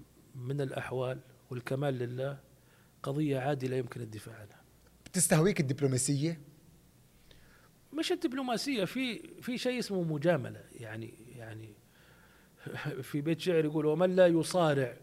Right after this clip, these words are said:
Speaker 1: في أمور كثيرة"، يصانع، هي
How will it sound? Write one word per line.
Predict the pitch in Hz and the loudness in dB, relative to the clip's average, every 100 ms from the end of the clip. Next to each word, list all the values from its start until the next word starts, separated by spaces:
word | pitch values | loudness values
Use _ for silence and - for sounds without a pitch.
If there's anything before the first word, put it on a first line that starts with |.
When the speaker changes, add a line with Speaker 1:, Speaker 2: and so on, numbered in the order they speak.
| - - - - _ | -20 -20 -20 -20 _
Speaker 1:
في | - 143 | -6 -6
أمور | 151 156 165 147 135 | -2 2 2 2 0
كثيرة"، | 127 131 - 139 117 117 117 139 - - _ _ _ _ _ _ - _ _ - | -4 -4 0 0 -2 -6 -10 -12 -18 -20 _ _ _ _ _ _ -20 _ _ -12
يصانع، | - 175 165 135 | 0 2 2 -2
هي | 110 160 | -4 -6